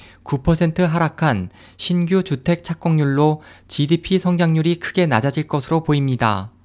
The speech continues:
이에 대해 시장 관계자들은 이천십사 년 중국 지디피 성장률은 약 칠점삼 퍼센트일 것으로 예측하고 있습니다.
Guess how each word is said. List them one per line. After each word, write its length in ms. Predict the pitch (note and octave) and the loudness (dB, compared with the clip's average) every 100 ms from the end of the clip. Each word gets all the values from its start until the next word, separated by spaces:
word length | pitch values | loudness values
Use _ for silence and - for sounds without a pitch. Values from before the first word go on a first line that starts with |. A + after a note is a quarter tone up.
| _ _ _ _ - - - - | _ _ _ _ -20 -20 -14 0
이에 200 | E3 F3 | 2 4
대해 420 | F3+ F3+ D3+ G2 | 4 2 2 0
시장 420 | - F3+ F#3+ F#3 | -2 -2 0 -2
관계자들은 800 | D3 C#3 D#3 D#3+ D3+ C#3+ F#2+ F#2+ - - - - | 0 -2 0 0 0 0 -2 -6 -14 -20 -12 -2
이천십사 680 | D3+ D#3+ F#3+ F#3 - F3 | -2 0 -2 -2 -2 0
년 340 | E3 D#3+ G2+ F#2 - - | 2 0 -2 -6 -12 -20
중국 420 | - D#3 D#3+ F3 | -2 0 2 0
지디피 460 | - D3 E3 - F3+ | 0 -2 0 0 0
성장률은 720 | E3 E3+ E3 D#3+ D#3 A2+ F#2 - - - | 0 0 2 2 2 0 -2 -8 -18 -6
약 300 | B2+ D3+ - - - - | -2 -2 -4 -20 -20 -8
칠점삼 680 | - F3+ - F#3 F#3 - F#3 | -2 -2 0 0 0 -2 -4
퍼센트일 580 | F#3+ F#3+ F3 F3 D#3+ D3 | -2 0 0 0 0 0
것으로 460 | D3 C3 D3 D#3 | -4 -2 0 2
예측하고 500 | A#2+ B2+ - E3 D#3 | 2 0 -2 -4 0
있습니다. 640 | C3 - B2 G#2+ G2 F#2 | -2 0 -2 0 0 -2